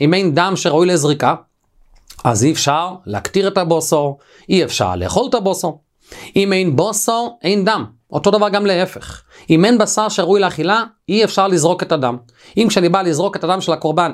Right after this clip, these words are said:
אין בשר, כל השיריים נטמעו, נשרפו, נאבדו, אין זריקת דם. רב אליעזר אומר, לא. דם אף על פי שאין בוסו.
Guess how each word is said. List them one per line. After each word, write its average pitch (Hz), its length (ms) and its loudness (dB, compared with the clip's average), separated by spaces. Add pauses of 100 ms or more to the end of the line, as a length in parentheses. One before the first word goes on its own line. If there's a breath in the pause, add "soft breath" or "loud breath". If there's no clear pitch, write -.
אין 208 280 0
בשר, 175 440 2
כל 196 160 2
השיריים 170 540 0
נטמעו, 160 540 4
נשרפו, 156 520 4
נאבדו, 175 520 2 (360 soft breath)
אין 262 180 2
זריקת 214 400 0
דם. 123 120 -4 (800 loud breath)
רב 104 140 0
אליעזר 127 260 4
אומר, 185 340 2 (140)
לא. 185 220 2 (420 soft breath)
דם 240 480 0
אף 233 120 -2
על 214 80 -2
פי 226 180 -2
שאין 190 260 -2
בוסו. 139 380 -4